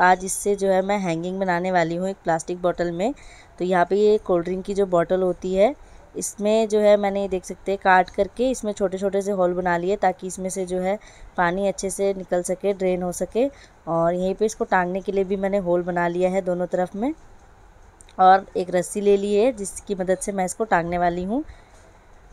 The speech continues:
तो यहाँ पर जो है मैं इसमें मिट्टी डाल लूँगी।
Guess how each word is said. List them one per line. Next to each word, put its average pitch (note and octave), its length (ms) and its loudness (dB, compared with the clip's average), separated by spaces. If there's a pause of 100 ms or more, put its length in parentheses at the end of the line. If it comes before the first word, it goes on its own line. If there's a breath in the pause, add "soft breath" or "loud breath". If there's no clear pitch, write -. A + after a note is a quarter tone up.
(180)
तो G#3 40 -4
यहाँ G3+ 340 4
पर A#3 140 6
जो A3 100 4
है A3 160 8
मैं G#3 240 2
इसमें G#3 220 -2
मिट्टी G3+ 320 -2
डाल F#3+ 220 8
लूँगी। G3 360 -2